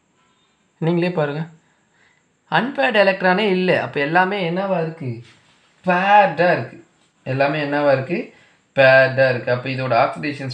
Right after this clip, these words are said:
ஸ்டேட்டே இங்க இல்ல. புரிஞ்சுதுங்களா? ஜீரோன்னு எடுத்துக்கோங்க இங்க இப்போ, காமனா சொல்லணும்னா. ஓகே, அப்ப இதுல குறைஞ்சிருக்கும்.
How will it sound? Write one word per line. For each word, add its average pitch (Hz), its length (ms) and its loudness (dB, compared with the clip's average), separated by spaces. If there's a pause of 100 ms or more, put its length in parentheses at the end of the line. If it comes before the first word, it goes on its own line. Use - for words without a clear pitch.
ஸ்டேட்டே 117 280 -8
இங்க 127 360 -8
இல்ல. 110 800 -8 (1400)
புரிஞ்சுதுங்களா? 135 680 -2 (260)
ஜீரோன்னு 131 500 0
எடுத்துக்கோங்க 104 380 -6
இங்க 92 160 -12
இப்போ, - 240 -18 (720)
காமனா 113 440 0
சொல்லணும்னா. 98 400 -10 (960)
ஓகே, 131 180 -2
அப்ப 139 180 0
இதுல 156 320 0 (320)
குறைஞ்சிருக்கும். 170 640 -2